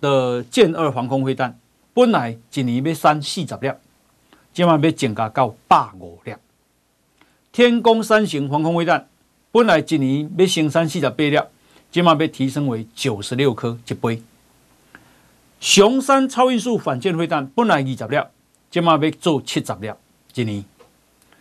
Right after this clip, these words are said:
雄二飞弹甲雄升地对地巡弋飞弹，哦，一年本来八十一粒，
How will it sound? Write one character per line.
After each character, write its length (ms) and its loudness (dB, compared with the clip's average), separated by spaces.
雄 420 2
二 180 6
飞 200 2
弹 240 2
甲 120 2
雄 560 0
升 360 2
地 160 0
对 160 4
地 180 -2
巡 200 -4
弋 120 -2
飞 100 -2
弹， 220 -4
哦， 280 2
一 120 4
年 180 4
本 140 4
来 120 0
八 140 -2
十 200 -4
一 40 -4
粒， 80 -2